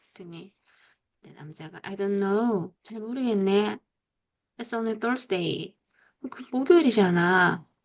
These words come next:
How about tomorrow night? 내일 밤은 어때? 라고 합니다. 목요일이니까 이제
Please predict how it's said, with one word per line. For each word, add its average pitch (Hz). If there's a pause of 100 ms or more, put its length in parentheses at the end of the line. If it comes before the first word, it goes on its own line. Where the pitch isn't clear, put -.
(180)
How 254
about 220
tomorrow 247
night? 247 (540)
내일 208
밤은 220
어때? 247
라고 170
합니다. -
목요일이니까 214 (140)
이제 165